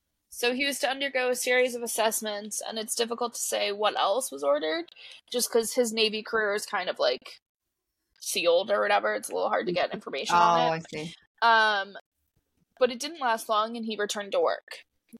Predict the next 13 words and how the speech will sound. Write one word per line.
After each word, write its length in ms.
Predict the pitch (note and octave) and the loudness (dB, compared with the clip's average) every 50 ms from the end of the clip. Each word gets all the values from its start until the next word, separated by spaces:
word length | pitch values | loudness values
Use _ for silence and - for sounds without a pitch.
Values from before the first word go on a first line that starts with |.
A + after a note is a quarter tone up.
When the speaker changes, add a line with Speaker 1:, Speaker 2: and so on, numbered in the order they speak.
| _ - | _ -6
Speaker 2:
That's 200 | A#3 A3 A3 F#4+ F#4 | -4 -4 0 2 2
Speaker 1:
October 280 | C4 B3 A#3+ B3 B3+ B3+ | 2 2 2 2 0 2
Speaker 2:
good. 80 | A#3+ | 2
Speaker 1:
nineteen 380 | A#3 A3+ A3+ - - B3 A#3+ A3+ | 0 -2 -2 -4 -8 -8 -8 -8
eighty-one, 680 | - G3+ A3 G#3+ A3+ A#3 A#3 G#3+ G3 F3+ D#3+ F#3+ G#3 | -6 -6 -6 -4 -4 -6 -2 0 2 2 2 0 -4
he 160 | A3+ A3+ A#3 G#3+ | -8 -8 -4 -2
was 180 | G#3+ G#3 G#3 | -2 -2 -2
reassigned 560 | G#3+ G#3 A3 A3 A3 - G#3 G3+ G3+ G3+ G3+ | -2 -2 -2 0 0 2 2 2 2 0 -2
to 80 | G3 - | -6 -8
the 100 | G3+ G3+ | -8 -6
U 140 | G3+ G#3 G3+ | -4 0 2
S 200 | F#3+ G3+ G3+ - | 2 2 2 2
S 320 | G#3 F#3+ G3+ G3+ - - | 2 2 2 0 -2 -6